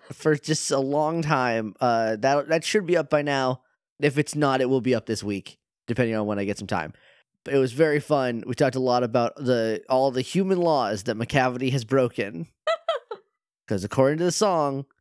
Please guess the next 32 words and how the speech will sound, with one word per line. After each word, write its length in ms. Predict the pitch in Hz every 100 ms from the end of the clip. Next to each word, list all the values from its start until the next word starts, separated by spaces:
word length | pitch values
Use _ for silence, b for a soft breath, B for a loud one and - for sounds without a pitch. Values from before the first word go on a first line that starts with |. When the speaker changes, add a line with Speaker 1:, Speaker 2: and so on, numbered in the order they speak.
| _ _ _ _ _ -
Speaker 1:
it's 200 | 110 -
every 320 | 123 127 120 135
one 240 | 120 107
of 140 | 104 104
'em. 180 | 95 113 -
<laughs> 140 | -
Speaker 2:
Yep. 240 | 254 294 - _ b b
Speaker 1:
Which 140 | - -
Speaker 2:
Can't 120 | 254
Speaker 1:
is 40 |
Speaker 2:
believe 220 | 262 262
he 140 | 285 262
drove 320 | - 254 269
in 140 | 233
Georgia 380 | 214 247 254 190
without 280 | 196 214 214
shoes 300 | - 233 233
on. 240 | 185 233 - 117
Speaker 1:
I 80 | 117
can't 320 | - 147 139
believe 580 | 131 131 139 131 113 110 -
that 140 | 120
he 280 | 113 127 120
went 360 | 120 135 135
to 80 | 135
New 140 | 135 135
Hampshire 500 | 117 151 - 139 113
and 160 | 123
fished 280 | - 151 -
without 240 | 143 143
a 60 | 139
license. 800 | 139 160 - 131 117 - -